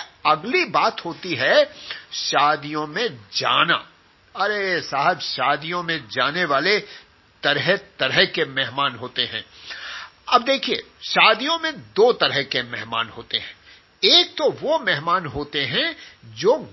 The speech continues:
घराती कहलाते हैं। घराती मतलब रिश्तेदार, दोस्त, जो शादी में शामिल होने के लिए आपके घर पर आ जाते हैं,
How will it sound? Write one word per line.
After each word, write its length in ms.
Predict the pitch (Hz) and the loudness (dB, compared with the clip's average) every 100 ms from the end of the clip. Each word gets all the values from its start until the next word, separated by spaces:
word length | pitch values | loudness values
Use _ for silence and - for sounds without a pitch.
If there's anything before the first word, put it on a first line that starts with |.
| - | -8
घराती 580 | - 131 143 180 - 196 | -6 0 4 2 2 -4
कहलाते 520 | - 117 117 110 113 | -2 -2 -2 -8 -8
हैं। 280 | 107 113 101 | -10 -12 -12
घराती 440 | - 113 117 - 233 | -6 -2 -2 -4 -4
मतलब 420 | 202 196 311 - - - - - - | -2 2 2 0 -16 -16 -18 -20 -12
रिश्तेदार, 800 | 127 135 - 175 160 156 160 160 | -6 -4 -2 0 2 6 6 6
दोस्त, 680 | 131 107 143 175 196 196 - - - - | 2 -4 0 4 4 2 -6 -20 -20 -20
जो 340 | 117 139 202 | -10 2 4
शादी 540 | 233 - 139 135 151 196 | 4 0 0 0 0 -6
में 160 | 202 | -4
शामिल 540 | 208 - 151 139 175 196 | -2 -2 -2 0 0 0
होने 340 | 135 143 165 | -2 -4 -2
के 220 | 170 170 | -2 -4
लिए 300 | 151 147 196 226 - | -2 -2 0 0 0
आपके 560 | 143 160 180 - - 220 | 2 4 2 -2 -4 -4
घर 300 | 143 139 156 | -2 -2 2
पर 220 | - 214 | 6 8
आ 120 | 208 | 8
जाते 300 | 202 202 214 | 6 4 4
हैं, 320 | 190 180 113 | 0 0 -4